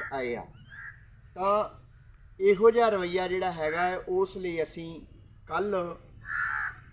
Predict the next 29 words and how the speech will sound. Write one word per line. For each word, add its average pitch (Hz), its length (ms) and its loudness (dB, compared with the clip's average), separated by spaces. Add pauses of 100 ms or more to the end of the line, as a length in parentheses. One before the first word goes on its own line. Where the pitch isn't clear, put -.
(680)
ਚੰਡੀਗੜ੍ਹ 170 400 -2
ਜਾ 147 220 4
ਰਹੇ 170 220 0
ਹਾਂ, 196 360 -6 (120)
ਜਿਸ 196 220 -4
ਦੇ 233 140 2
ਸੰਬੰਧ 175 360 -6
ਵਿੱਚ 175 260 -10
ਅਸੀਂ 160 200 -12
ਇੱਕ - 120 -14
ਕਾਰਵਾਈ 147 460 -2
ਬਣਾਈ 139 360 -6
ਆ। 160 220 -8 (160)
ਜਦੋਂ 180 280 -4
ਉਹ 190 100 -4
ਕਾਰਵਾਈ 147 400 -2
ਲੱਗ 143 220 -4
ਗਈ 151 300 -16
ਤੇ 170 60 -12
ਉਹਦੇ 156 160 -14
ਤੇ 160 140 -14
ਪੈਰਵਾਈ 127 420 -4
ਕਰਾਂਗੇ। 165 480 -8 (420)
ਤਾਂ 160 240 -2
ਆਹ 185 220 4
ਜਿਹੜਾ 190 260 0
ਮਿਲਣ 160 380 -6
ਦਾ 180 140 -4
ਤੁਹਾਡਾ 135 560 -2